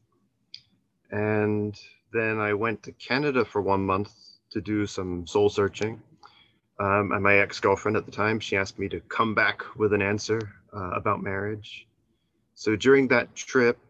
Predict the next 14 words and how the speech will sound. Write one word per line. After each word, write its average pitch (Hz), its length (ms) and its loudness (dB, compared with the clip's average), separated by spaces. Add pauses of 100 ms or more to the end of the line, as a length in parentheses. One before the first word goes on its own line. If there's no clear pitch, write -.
(160)
I 101 180 0
found 110 500 -2
my 107 140 4
answer. 117 680 -2 (200)
My 92 120 -6
answer 104 420 -2
was 98 240 0
I 95 80 -2
didn't 104 300 -6
want - 220 -6
to 104 60 -14
be 107 160 -4
with 107 160 0
her. 127 160 -6